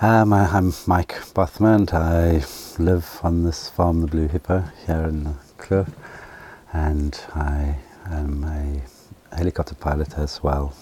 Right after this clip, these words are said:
working in Bredasdorp on contract in the summer. Born in sixty-four in Johannesburg, and was, yeah, spent up until, um, I matriculated and when I could escape.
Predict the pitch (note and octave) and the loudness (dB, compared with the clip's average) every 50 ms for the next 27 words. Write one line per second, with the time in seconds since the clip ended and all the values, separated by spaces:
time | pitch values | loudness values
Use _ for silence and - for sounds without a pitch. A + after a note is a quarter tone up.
0 | - - - C#2+ C2+ - - - D2 C#2+ C#2+ D2 C#2+ C#2+ - D2 C#2 D2+ D2+ D2+ | -20 -10 -6 -6 -6 -6 -8 -8 -6 -6 -4 -4 -6 -6 -6 -4 -2 0 0 0
1 | D2 - - D#2 D2+ - - - D#2 C#2 - - - D2 - - C#2+ - - - | -2 -2 -2 -4 -4 -4 -6 -10 -10 -8 -6 -4 -6 -6 -2 -4 -6 -6 -4 -8
2 | D2+ C#2 C2+ - - - C2+ C2+ C2+ C#2+ - _ - - - - - - _ _ | -6 -6 -6 -8 -8 -8 -8 -8 -8 -10 -12 _ -20 -20 -20 -20 -20 -20 _ _
3 | _ _ _ _ _ _ _ _ _ _ _ _ _ _ _ _ _ - - - | _ _ _ _ _ _ _ _ _ _ _ _ _ _ _ _ _ -20 -20 -20
4 | - - - - - - _ - A2+ B2+ C3 C3 B2+ B2 A#2 A2+ G#2+ G2+ - - | -20 -20 -20 -20 -20 -18 _ 2 4 6 6 6 6 6 6 4 4 2 0 -2
5 | - A2+ - - - - G#2 - - - - - A2+ A#2 A#2 A2+ A2 G#2 G2 G2 | -8 -8 -8 -8 -4 -4 -4 -4 -4 -8 2 6 6 8 8 8 8 6 6 4
6 | F#2+ F#2 - - G2 F2+ F2+ F#2+ F#2+ G2 G2 F#2 - - - - - G#2 A2+ C3 | 2 0 2 2 4 4 6 6 6 6 6 4 2 -4 -4 2 4 4 6 6
7 | D3 D3 - - - - - F2 F2 E2+ E2+ E2+ E2+ E2 - - - - - - | 4 2 0 -6 -18 -6 -2 0 2 4 4 4 2 2 0 -6 -10 -12 -12 -12
8 | - - - F#2+ E2 C#2+ C#2 - - - - D#2+ D2+ - - - - - - - | -10 0 2 2 2 2 -2 -6 -8 -4 -2 -4 -2 -4 -8 -16 -18 -20 -20 -20
9 | - - - - - - - - E2 - - - D#2 D2 - - D#2+ D#2+ D#2+ D2 | -20 -20 -20 -20 -20 -20 -6 -6 -6 -2 -2 -2 -2 -2 -2 0 2 2 2 2
10 | C2+ - - - - - - - - - - - - D#2+ D#2 D2+ D#2 D2+ D2+ D2+ | -2 -6 -10 -20 -20 -20 -20 -20 -20 -18 -12 -8 -4 -2 -2 -2 -2 -2 -2 -2
11 | D2+ D2 D2 D2+ D2 C#2+ - D2+ D#2 D2 D2 D2+ - - - - - - - D2+ | -4 -4 -4 -8 -10 -12 -8 -6 -4 -4 -4 -6 -8 -10 -10 -10 -10 -8 -6 -6
12 | D2+ C#2+ C#2+ - - D2+ C#2+ - _ - - - - - - - - - _ - | -4 -4 -6 -6 -8 -12 -12 -12 _ -20 -20 -20 -20 -20 -20 -20 -20 -20 _ -8
13 | E2 D2 C#2 C#2+ C#2+ C#2+ C#2 - - - - D2+ C#2 - - - - C#2 C#2 - | -6 -4 -4 -2 -2 -4 -4 -6 -8 -6 -6 -6 -6 -8 -10 -10 -8 -10 -10 -10